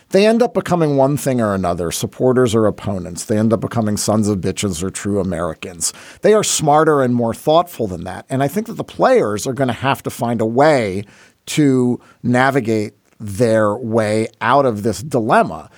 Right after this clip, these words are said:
They're being asked, as Liz Clark noted in a piece in the Washington Post over the weekend,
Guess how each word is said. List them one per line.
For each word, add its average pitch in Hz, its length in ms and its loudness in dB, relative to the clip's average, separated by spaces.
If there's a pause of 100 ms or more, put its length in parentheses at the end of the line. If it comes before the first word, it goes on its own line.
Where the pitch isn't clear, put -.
(100)
They're 175 160 4
being 170 380 0
asked, 117 580 -4
as 120 220 -2
Liz 131 240 2
Clark - 460 0
noted 120 280 0
in 113 140 -2
a - 20 -2
piece 117 260 -8
in 117 100 -4
the 107 40 0
Washington 101 540 -4
Post 98 500 -8
over 110 220 -4
the 117 80 -2
weekend, 117 600 0